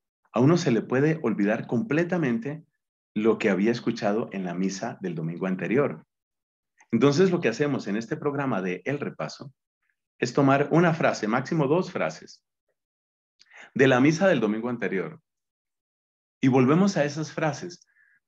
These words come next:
pero esta vez no para hacer una meditación o una predicación.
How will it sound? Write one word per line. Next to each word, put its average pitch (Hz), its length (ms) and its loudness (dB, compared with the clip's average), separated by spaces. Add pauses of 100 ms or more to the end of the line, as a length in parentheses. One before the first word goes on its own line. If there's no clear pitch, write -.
(120)
pero 147 320 6
esta 170 280 2
vez 190 500 2
no 160 260 2
para 139 300 0
hacer 120 400 -6
una 123 420 -2
meditación 101 880 -2
o 95 80 -2
una 101 220 0
predicación. 95 840 -2